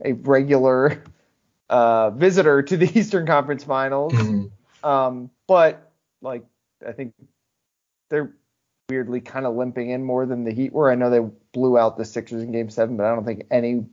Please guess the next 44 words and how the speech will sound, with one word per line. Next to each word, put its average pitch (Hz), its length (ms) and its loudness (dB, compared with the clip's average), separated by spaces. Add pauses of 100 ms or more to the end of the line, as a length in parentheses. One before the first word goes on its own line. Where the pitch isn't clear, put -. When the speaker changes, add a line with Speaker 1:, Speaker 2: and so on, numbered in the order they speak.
(260)
Speaker 1:
Celtics 117 360 0
fan 131 260 0
felt 104 240 -2
great 120 260 0
about 117 420 0
the 120 60 -2
way 117 160 0
that 117 220 0
series 123 380 -2
went. 147 300 2 (580)
Um, 113 420 2 (240)
now, 147 180 4
of 117 120 -2
course, 120 260 0
they 123 120 -2
got 113 300 0
this 110 140 -8
very 117 280 -2
favorable 113 440 -2
draw 120 320 4
against 120 360 -4
the 113 60 -4
Heat 175 280 2
where 139 140 0
they're 131 260 2
ninety-seven 131 960 0
percent 139 580 0 (120)
favorites, 156 500 2
according 160 420 0
to, 156 100 4
Speaker 2:
<laughs> 151 340 2
Speaker 1:
uh, 151 480 6
E 180 80 2
S 170 140 2
P 185 180 -2
N. 170 220 4
What 170 180 4
was 147 120 0
that, 123 180 2
B 156 140 -4
P 151 180 0
I 143 220 6
or 139 140 2
something? 147 520 -2